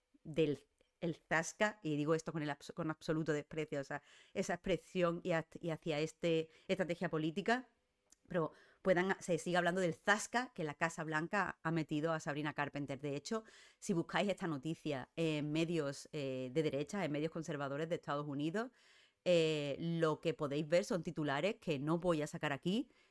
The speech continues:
pero son, se encuentran fácilmente si queréis comprobarlo, que son cosas como la Casa Blanca humilla a Sabrina Carpenter, eh, la Casa Blanca po-, pone en su lugar, supongo que podríamos traducirlo,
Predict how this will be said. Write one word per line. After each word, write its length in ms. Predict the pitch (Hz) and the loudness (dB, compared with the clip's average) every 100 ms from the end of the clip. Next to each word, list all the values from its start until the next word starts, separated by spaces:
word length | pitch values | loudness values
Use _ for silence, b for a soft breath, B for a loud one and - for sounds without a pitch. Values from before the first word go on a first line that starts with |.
| b - | b -6
pero 220 | 147 127 | -4 -4
son, 320 | - 139 147 | -6 -6 -8
se 100 | 131 | -6
encuentran 460 | 143 143 156 147 139 | -6 -2 -2 -2 -4
fácilmente 520 | - 147 156 156 165 | -4 -4 -2 -2 -2
si 120 | 165 | -4
queréis 180 | 160 160 | -4 -4
comprobarlo, 640 | - 175 165 160 190 226 233 | -2 -2 2 2 2 -2 -2
que 100 | 151 | -6
son 200 | 147 160 | -6 -4
cosas 240 | 165 196 | -4 -4
como 380 | - 165 202 220 B B | -2 0 0 -2 B B
la 120 | 170 | -2
Casa 280 | 165 170 185 | 0 0 0
Blanca 460 | 160 170 180 220 - | 2 0 0 -2 2
humilla 560 | 226 190 262 214 156 - | 2 4 4 4 0 -4
a 80 | 165 | -6
Sabrina 380 | 165 147 156 143 | -4 -4 -4 -2
Carpenter, 560 | 147 151 202 226 240 B B B - | -4 -2 -4 -2 -4 B B B -4
eh, 160 | 143 | -2
la 80 | 139 | -2
Casa 260 | - 156 170 | -2 -2 -2
Blanca 560 | 160 165 165 185 185 - _ _ _ _ _ _ _ - | 0 0 2 2 2 -4 _ _ _ _ _ _ _ 0
po-, 240 | 180 - 147 143 | 0 0 -10 -8
pone 180 | 156 180 | 0 2
en 80 | 202 | 4
su 140 | 196 | 2
lugar, 400 | 170 151 156 196 | 0 2 2 0
supongo 360 | 196 143 143 151 | -4 -4 -2 -2
que 80 | 147 | -4
podríamos 340 | 139 143 139 | -6 -6 -4
traducirlo, 600 | 156 143 - 156 180 214 | -4 -4 -2 -2 0 -2